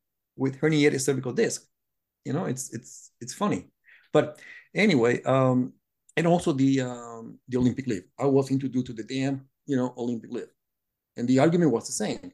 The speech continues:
"This is how you develop power." And, uh, you know, and again, I, I asked my, my Olympic lifting coach, "Ramon, why I need to learn your sport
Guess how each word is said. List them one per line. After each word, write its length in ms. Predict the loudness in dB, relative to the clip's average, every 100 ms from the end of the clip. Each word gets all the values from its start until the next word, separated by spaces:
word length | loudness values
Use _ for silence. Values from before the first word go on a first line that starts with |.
| -4
"This 120 | -4
is 100 | -2
how 120 | 0
you 100 | 0
develop 260 | 0 -4 -2
power." 260 | -4 -4 -10 _ _ _ _ _ _ _ -8
And, 160 | -4 -2
uh, 160 | -4 -8
you 140 | -6 -2
know, 120 | 0
and 100 | -2
again, 220 | -4 -4
I, 100 | -2
I 140 | 0 0
asked 220 | 0 -2
my, 200 | -6 -6
my 160 | -8
Olympic 320 | -8 -6 -6 -8
lifting 240 | -10 -4
coach, 280 | -2 -2 -6 _ _ _ _ _ _ _ _ -2
"Ramon, 420 | 4 6 4 0 -8 _ _ _ _
why 400 | -2 0 0 -2 -6
I 160 | -2
need 260 | 0 -2 -2
to 80 | 0
learn 340 | 2 4 4
your 120 | 4
sport 460 | 0 -2 -4 -6 -8